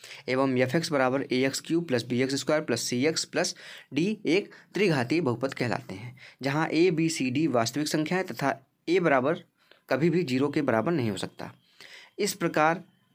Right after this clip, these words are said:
चर यक्स के लिए एन घातीय बहुपद निम्न प्रकार प्रभा-, यहाँ पे परिभाषित किया जा सकता है, जैसे एफ़एक्स बराबर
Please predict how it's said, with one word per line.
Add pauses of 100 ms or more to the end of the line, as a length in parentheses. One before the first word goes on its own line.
(920)
चर
यक्स
के
लिए
एन
घातीय
बहुपद
निम्न
प्रकार
प्रभा-,
यहाँ
पे
परिभाषित
किया
जा
सकता
है,
जैसे
एफ़एक्स
बराबर